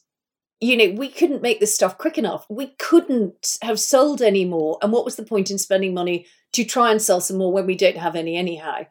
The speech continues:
So we really went through a two-year period where all we were doing was, um, giving out samples, allowing our consumers to tell our story for us. So as we came out of this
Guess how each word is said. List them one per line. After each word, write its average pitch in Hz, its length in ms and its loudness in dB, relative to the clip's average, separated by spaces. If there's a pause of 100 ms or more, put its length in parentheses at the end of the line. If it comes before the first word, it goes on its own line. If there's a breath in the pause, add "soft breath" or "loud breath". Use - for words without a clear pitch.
(400 soft breath)
So 254 220 4
we 339 320 8
really 311 280 -6
went 214 220 -4
through 220 140 -4
a 214 60 -12
two-year 214 420 0
period 190 460 0
where 185 220 0 (100)
all 269 240 0
we 285 120 -4
were 226 140 6
doing 214 680 -2 (540)
was, 202 500 6 (180)
um, 175 320 2 (200)
giving 208 280 4
out 170 180 -4
samples, 180 840 -4 (720)
allowing 214 560 2
our 180 100 -4
consumers 190 600 -2
to - 140 -6
tell 190 260 0
our 170 100 2
story 165 380 -2
for 247 360 0
us. - 480 -4 (360 soft breath)
So - 260 4 (100)
as 311 320 0
we 302 140 -10
came 220 340 -6
out 240 380 -2
of - 140 -10
this - 500 -4